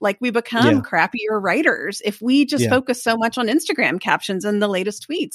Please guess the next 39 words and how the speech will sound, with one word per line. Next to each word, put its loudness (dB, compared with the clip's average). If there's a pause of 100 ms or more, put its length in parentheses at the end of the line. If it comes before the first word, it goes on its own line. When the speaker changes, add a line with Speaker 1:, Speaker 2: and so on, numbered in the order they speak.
Speaker 1:
I 2
mean, 4
that's -2
not 0
good -2
writing. 0 (520)
Speaker 2:
Yeah, 4
it's -2
not. -2 (220)
It's 0
not. 2
Speaker 1:
Yeah. 4
Speaker 2:
It, -2
it, 2
and -4 (560)
it 4
also 2
diminishes 0
the -2
quality 4
of 0
our -2
reading. -2 (180)
And 2
I 6
think 4
Speaker 1:
Yeah. 4
Speaker 2:
that's -2
the -8
biggest -2
thing 0
that 2
I've 0
noticed 2 (140)
in 0
just -4
a 2
few 2
weeks, -2